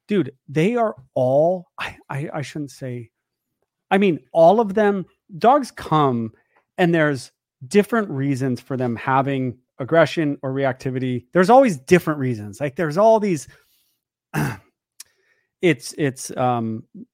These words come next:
uh, protection. It's, it's, it's resource guarding the owner. A lot of it's not with Corsos, but a, a lot of it's resource guarding of the owners, not pure protection. It could be fear. It could be under-socialized. It could be, uh, all these things.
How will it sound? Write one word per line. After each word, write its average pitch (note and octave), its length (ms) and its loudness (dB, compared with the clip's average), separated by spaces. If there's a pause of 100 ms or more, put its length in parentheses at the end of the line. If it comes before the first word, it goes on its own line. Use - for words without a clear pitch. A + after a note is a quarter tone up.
(140)
uh, B2+ 560 -4
protection. F3 720 0
It's, C#3 300 -6
it's, C3 340 -10
it's C#3 160 -8
resource F3+ 380 0
guarding D3+ 340 2
the C3+ 120 -4
owner. C#3 200 -4
A - 60 -6
lot E3+ 180 2
of D3+ 80 -2
it's - 280 -12
not C#3 220 -4
with A#2 100 -14
Corsos, - 380 -16
but - 160 -12
a, D3 340 0
a - 20 -2
lot D#3 200 2
of D#3 60 -4
it's C3+ 180 -6
resource E3+ 380 0
guarding D3+ 420 2
of C#3+ 180 4
the C#3 120 -2
owners, B2+ 360 -6
not B2+ 220 -6 (100)
pure B2 300 -6
protection. - 560 -14 (320)
It D3+ 240 0
could C#3+ 160 -2
be D3 80 -2
fear. E3+ 320 4
It D#3 60 -4
could D3 160 -6
be C#3 300 -4
under-socialized. C3 720 -4
It B2+ 100 -12
could B2+ 140 -10
be, B2 420 -8
uh, A#2 340 -6 (280)
all E3+ 100 4
these F3 180 2
things. A2+ 240 -6